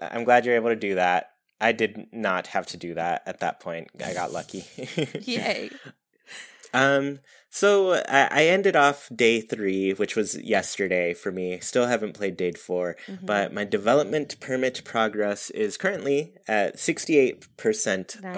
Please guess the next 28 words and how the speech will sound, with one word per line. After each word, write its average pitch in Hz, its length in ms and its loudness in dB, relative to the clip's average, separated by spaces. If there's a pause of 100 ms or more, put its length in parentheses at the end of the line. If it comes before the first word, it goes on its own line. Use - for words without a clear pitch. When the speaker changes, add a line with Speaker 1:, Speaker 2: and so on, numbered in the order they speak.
Speaker 1:
approval 92 640 -6
rating. 87 560 -8
So 90 400 -6
it, 139 220 0
it's - 160 -6
getting 196 300 2
there. 101 220 -4 (360)
It, 113 100 2 (120)
it's 117 260 -6
a 110 180 -8
lot 143 300 2
harder 151 320 2
than 139 160 2
I 127 60 2
remember 120 360 0
it 104 160 2
being, 95 260 -4
but - 140 -2
I - 140 4
also, 262 260 2
when 202 300 0
Speaker 2:
Yeah. 196 60 -2
Speaker 1:
I 196 60 -2
think 143 220 -4
about 98 300 2
it, 90 240 -2
I'm 95 160 -10
like, 87 360 -8